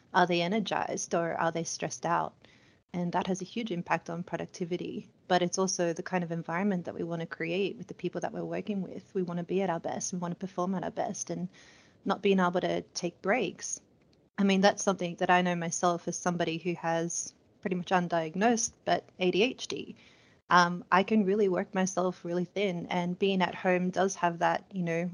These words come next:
I can always be on my phone, I can always be on my computer and jump on. Um, so you're constantly juggling things, going from,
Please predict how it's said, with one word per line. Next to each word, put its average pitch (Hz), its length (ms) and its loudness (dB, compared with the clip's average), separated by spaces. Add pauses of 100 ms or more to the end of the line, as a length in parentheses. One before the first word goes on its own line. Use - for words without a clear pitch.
I 175 80 -6
can 170 160 -6
always 185 280 -2
be 185 120 0
on 170 140 0
my 170 140 -2
phone, 170 360 -4
I 170 60 -6
can 170 160 -8
always 180 300 -2
be 180 120 -4
on 175 80 -2
my 170 80 -6
computer 175 480 -6
and 170 140 -4
jump 175 240 -6
on. 180 300 -4 (640)
Um, 180 260 0
so 208 140 0
you're 185 100 4
constantly 214 540 0
juggling 196 460 -2
things, - 500 -8
going 180 320 -2
from, 175 420 -2